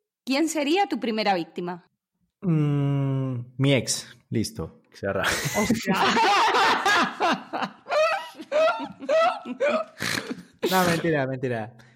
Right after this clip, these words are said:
Speaker 2: <laughs> No sé. No, o sea, n-, no, n-, creo que en mi vida no odio na-, a nadie como para poder hacerle, hacerle eso.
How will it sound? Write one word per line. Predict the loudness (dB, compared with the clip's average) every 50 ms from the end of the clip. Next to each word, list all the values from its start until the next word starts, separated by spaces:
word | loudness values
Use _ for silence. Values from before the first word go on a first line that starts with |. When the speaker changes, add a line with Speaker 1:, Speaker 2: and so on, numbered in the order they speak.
| _ _ _
Speaker 2:
<laughs> | -4 0 2 0 0 2 0 0 2 2 2 2 0 -4 -10 _ _ _ _ _ -10 -8 -8 -6 -4 0 0 0 0 -2 -6 -6
No | -4 -2 0 2 2 2 2 0 -2 -8 -16 -20 -10 -4
sé. | -2 0 0 0 0 0 2 0 0 0 -2 -4 -8 -12 -16 -12
No, | -8 -6 -4 -4 -4 -2
o | -4 -2
sea, | 0 2 2
n-, | 2 2 0 0 0 0 -2 -4 -6
no, | -10 -10 -8 -6 -4 -4 -2 -2 -2 -2 -2
n-, | -4 -4 -4 -4 -4 -6 -8 -12 -18 -20 -20 _ _ _ _ _ -2
creo | 0 0 2
que | 2 0
en | 2 2
mi | 4 4
vida | 4 4 4 4 2
no | 2 2 2
odio | 2 2 2 2 2 2
na-, | 2 2 2 2
a | 0 0 0 2
nadie | 2 2 2 2 2 0 -2 0
como | 0 0 0 0 0 0
para | 0 0 0 0
poder | 0 0 0 2 2 2
hacerle, | 0 0 0 -2 0 0 0 0 0 0 -2 -6 -10 -18 _ -20 _ _ _ _ _ _ _ -8
hacerle | -8 -6 -2 -2 -2 0 2 2 2 2
eso. | 0 -2 -6 -6 -6 -6 -8 -14 -18